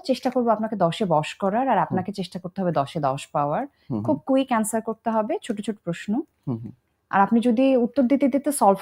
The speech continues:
Speaker 1: করে ফেলতে পারেন, তাহলে আপনার জন্য গিফট আছে।
Speaker 2: <laughs>
Speaker 1: So, আমি শুরু করছি।
Speaker 2: জি।
Speaker 1: নিজের কোন বাজে অভ্যাসটা ছাড়তে চান?
Speaker 2: আহ, ঘুম আর কি, উইকেন্ডসে অনেক বেশি ঘুমানো।
Speaker 1: ওকে।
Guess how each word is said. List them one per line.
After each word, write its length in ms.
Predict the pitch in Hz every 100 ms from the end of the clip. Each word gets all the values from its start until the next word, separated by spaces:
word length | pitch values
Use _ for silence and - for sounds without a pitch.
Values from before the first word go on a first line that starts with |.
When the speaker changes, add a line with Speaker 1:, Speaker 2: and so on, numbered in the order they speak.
| -
Speaker 1:
করে 140 | 247
ফেলতে 280 | 247 254 262
পারেন, 300 | 269 349 466
তাহলে 280 | 220 185 156
আপনার 220 | 165 151
জন্য 220 | 151 147
গিফট 240 | 135 - -
আছে। 240 | - - - _ -
Speaker 2:
<laughs> 580 | - 143 - 175 180 170 - _ _ 170 170 175 - - - -
Speaker 1:
So, 60 |
আমি 100 | 226
শুরু 220 | 220 247
করছি। 440 | 202 170 - - - _ 139
Speaker 2:
জি। 180 | 113 101 - -
Speaker 1:
নিজের 400 | 226 247 240 302 -
কোন 440 | 262 269 330 370
বাজে 380 | 202 190 185 254
অভ্যাসটা 540 | 220 170 196 202 - 277
ছাড়তে 500 | - 185 160 - 175
চান? 260 | 127 117 - _ _ _ _ _ _ _ _ -
Speaker 2:
আহ, 340 | 131 131 127 107 - _ _ _ _ _ _ _ _ 123
ঘুম 420 | 131 147 165 160 143
আর 120 | 135
কি, 180 | 147 131
উইকেন্ডসে 480 | 120 147 165 160
অনেক 240 | 156 139 127
বেশি 180 | 131 135
ঘুমানো। 380 | 123 113 92 - _ _ _ _ _ _ _ _ _ _ _ _
Speaker 1:
ওকে। 380 | 175 156 - 156